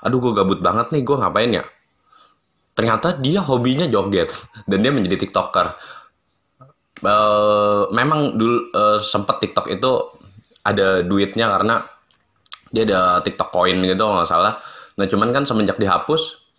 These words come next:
tapi si TikToker ini tetap bisa menghasilkan bahwa, hmm, adanya endorse masuk, adanya, eh, branded content masuk ke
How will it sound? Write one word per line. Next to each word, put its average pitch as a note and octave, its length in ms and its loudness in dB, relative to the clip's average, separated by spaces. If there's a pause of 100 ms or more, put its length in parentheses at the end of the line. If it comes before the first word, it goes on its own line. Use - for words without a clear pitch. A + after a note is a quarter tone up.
(140)
tapi - 480 -2
si C3 140 -2
TikToker B2 400 0
ini F3+ 100 0
tetap B2 160 0
bisa A2 240 0
menghasilkan A#2 640 -2
bahwa, A2 300 -2 (640)
hmm, G2+ 600 -2 (800)
adanya G#2 400 2
endorse E2+ 240 0
masuk, B2 640 0
adanya, F#2+ 320 0 (160)
eh, F#2 640 2
branded F2+ 480 0
content F#2 480 0
masuk G2+ 320 0
ke - 20 0